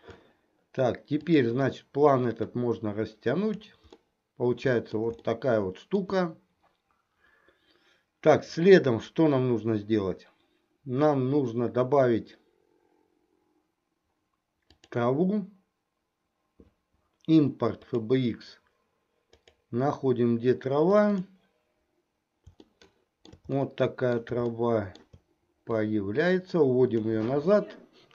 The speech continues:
Теперь следом выбираем наш полигон. Заходим, находим Particle System, Higher. Переключаемся на Advanced. Здесь пока ничего не трогаем.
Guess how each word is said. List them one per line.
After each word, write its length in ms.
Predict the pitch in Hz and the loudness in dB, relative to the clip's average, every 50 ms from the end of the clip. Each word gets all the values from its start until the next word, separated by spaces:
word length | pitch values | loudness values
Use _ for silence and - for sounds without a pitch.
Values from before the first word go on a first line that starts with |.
| _ _ _ _ _ _ _ _ _ _ _ _ _ _ _ _ _ _ _ | _ _ _ _ _ _ _ _ _ _ _ _ _ _ _ _ _ _ _
Теперь 300 | _ - 180 196 233 202 | _ -2 6 8 8 8
следом 500 | - - - 180 180 170 156 139 135 135 | 8 4 2 4 6 6 6 4 4 2
выбираем 800 | 135 143 135 143 156 151 151 139 131 127 120 120 117 117 98 - _ _ | 2 2 2 2 4 6 6 6 6 4 2 2 0 -2 -4 -8 _ _
наш 280 | - 143 143 135 120 - | -4 -2 0 0 -2 -2
полигон. 580 | - - 139 147 180 185 185 240 233 214 190 143 | -2 -2 0 0 0 0 0 2 2 2 2 2
Заходим, 800 | 135 160 - - - 165 156 135 127 127 117 110 104 92 - _ _ _ _ _ _ - - _ - _ _ - | 4 2 2 2 2 0 0 0 0 -2 -2 -2 -4 -8 -12 _ _ _ _ _ _ -20 -20 _ -20 _ _ 0
находим 760 | 139 156 160 156 - 151 135 123 127 120 117 117 110 - - - | 0 2 2 2 0 0 0 2 2 0 0 -2 -4 -8 -8 -2
Particle 580 | - 147 143 135 135 - 147 127 - - 131 127 | 0 0 2 0 -2 -6 -8 -8 -6 -4 -4 -4
System, 540 | - - - 226 214 - - - 185 165 160 | -4 -4 -4 -4 -4 -4 -2 -2 -2 0 -2
Higher. 560 | - - - 202 208 202 196 190 180 175 156 | -4 -2 2 4 4 4 4 2 0 -2 -4
Переключаемся 840 | - - - 151 143 - 160 151 - - 151 131 123 113 - - 123 | -4 -2 -2 -2 0 -2 -4 -2 2 2 4 4 2 0 -4 -4 -4
на 260 | 120 123 123 120 120 | -4 -2 -2 -2 -2
Advanced. 600 | 123 127 151 180 202 202 196 190 185 - 175 160 - - - - - - - _ _ - | -2 -2 -2 0 0 0 0 -2 -2 -2 -4 -6 -6 -12 -20 -20 -20 -20 -20 _ _ 0
Здесь 240 | 135 170 160 147 | 4 4 4 4
пока 300 | - - 139 131 - 139 127 | 2 -2 -6 -2 0 0 0
ничего 340 | 131 127 113 - 131 131 131 | 0 -2 -4 -4 -2 -2 0
не 140 | 139 151 | 0 -2
трогаем. 680 | 160 - 208 220 220 214 175 190 190 190 180 175 165 - | -2 2 4 4 4 6 6 4 4 4 2 0 -2 -6